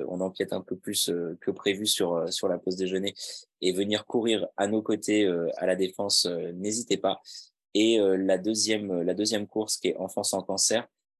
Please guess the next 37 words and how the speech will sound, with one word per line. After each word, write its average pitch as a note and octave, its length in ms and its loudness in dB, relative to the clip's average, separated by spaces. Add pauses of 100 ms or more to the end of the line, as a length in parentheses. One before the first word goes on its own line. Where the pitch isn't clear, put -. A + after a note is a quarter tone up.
au F2 180 0
domaine G2 360 2
national F#2+ 420 2
de E2+ 100 -4
Saint-Cloud F#2+ 540 -2
ou A#2+ 140 4
en G2 100 2
connecté, F#2 520 -2
qui - 280 -2
est E2 160 -2
notre F2 240 -4 (120)
plus F#2+ 100 -6
gros F#2+ 240 2
événement, F#2+ 560 0 (600)
qui - 120 -6
est - 20 -2
aussi F2 220 0
le F2 100 0
premier G2 420 0
événement, F2+ 600 0
euh, D2 300 -8 (100)
de F2 60 -12
ce - 100 -2
type-là, F2+ 480 2
euh, E2+ 80 -2 (540)
pour G#2 120 2
Imagine F#2 380 0
for F#2 160 0
Margot, F2+ 420 0 (580)
euh, F2+ 200 4
se - 160 0
déroule G#2 340 2
le G2 120 2
vingt-quatre G#2+ 400 -2
septembre G#2 600 0
cette - 280 0
année. G2 340 -2